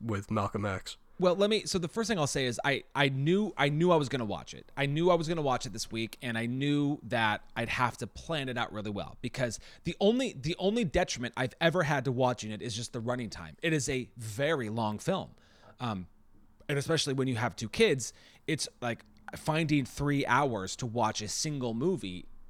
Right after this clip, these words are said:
Speaker 2: can, can be tough. And so, um, this last Sunday, I, we, I had to break it into two parts. There was just no other way for me to do it. And so, um, that, so that's a little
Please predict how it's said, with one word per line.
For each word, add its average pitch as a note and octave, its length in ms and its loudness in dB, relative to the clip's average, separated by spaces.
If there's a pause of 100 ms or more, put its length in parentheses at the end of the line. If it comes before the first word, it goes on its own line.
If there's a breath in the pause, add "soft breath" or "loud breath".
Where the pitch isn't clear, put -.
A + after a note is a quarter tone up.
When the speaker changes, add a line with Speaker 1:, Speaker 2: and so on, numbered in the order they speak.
(120)
Speaker 2:
can, E3 180 -2
can E3 120 -2
be D3 100 2
tough. F#2+ 240 -4
And A2 100 -8
so, A2+ 280 -2 (520 soft breath)
um, A2+ 320 -2
this C3+ 160 -4
last B2 200 0
Sunday, D#3 360 0 (380 soft breath)
I, C3 220 2 (360)
we, D#3 180 2
I D#3 120 4
had E3+ 300 6
to F3 60 -2
break C#3+ 220 0
it C3 80 -2
into A#2+ 140 -2
two - 180 -6
parts. - 480 -10 (120)
There D#3 120 6
was C#3+ 140 2
just - 160 -4
no D3+ 380 6
other B2+ 140 4
way A#2+ 140 4
for G#2+ 140 -6
me G2+ 100 -4
to F2+ 80 -6
do E2 160 -8
it. - 80 -10
And - 80 -12
so, G#2+ 380 -2 (380 soft breath)
um, G#2 360 -2 (180)
that, - 220 -6
so C3 60 0
that's B2 140 0
a A#2+ 40 -8
little G#2+ 200 -2